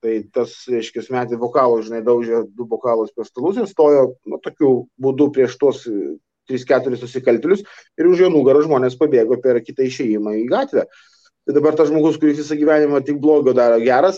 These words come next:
ar, ar, ar blogas? Žinai, kai jį ten supjaustė gerokai, bet jis išgyveno ir atsimenu B B C komentarą, sako, „Žinot, nu, mes visi nekenčiam Millwallo“ ir panašiai,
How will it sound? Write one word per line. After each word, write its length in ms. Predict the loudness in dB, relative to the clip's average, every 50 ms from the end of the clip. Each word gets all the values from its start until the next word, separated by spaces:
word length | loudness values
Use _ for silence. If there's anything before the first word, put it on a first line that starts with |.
| -2 -2
ar, 80 | -2 -2 -4 -4
ar, 160 | -4 -2 -2 0
ar 280 | 0 0 0 0 0 2
blogas? 540 | 2 2 2 0 -2 -4 -8 -10 -14 _ _ _ _ -20 -20 -20 _ _ _
Žinai, 240 | _ -14 -12 -12 -8
kai 160 | -4 -4 -2 -2 -2 -2 -4 -4
jį 80 | -2 -2
ten 120 | -2 -2 -2
supjaustė 540 | -4 -4 -2 0 0 0 0 2 0 2 4
gerokai, 380 | 4 4 4 4 4 2 2 2
bet 160 | 0 -2 -4
jis 160 | -8 -14 -16
išgyveno 480 | -6 -2 0 2 2 2 2 2 0 -2 -4 -8 _ _ _ _
ir 160 | -4 -4 -2 -4
atsimenu 500 | -4 -6 -8 -8 -8 -8 -8 -8 -8 -6 -6
B 80 | -6
B 120 | -6 -6 -8 -8
C 120 | -4 -2 -2
komentarą, 480 | -2 -2 -2 -2 0 2 2 2 2 0 -4 -10 -20 -20 -20 -20 _ _ _
sako, 160 | 0 0 2
„Žinot, 220 | 2 2 2 2 2
nu, 80 | 0 0
mes 160 | 0 -2 -4
visi 160 | -4 -2 0
nekenčiam 440 | 0 0 0 0 -2 -2 -2 -4 0
Millwallo“ 600 | 2 2 2 4 4 2 2 2 0 -4 -10 _ _ _ _ -18
ir 80 | -16 -12 -10
panašiai, 440 | -10 -10 -8 -4 -2 0 0 0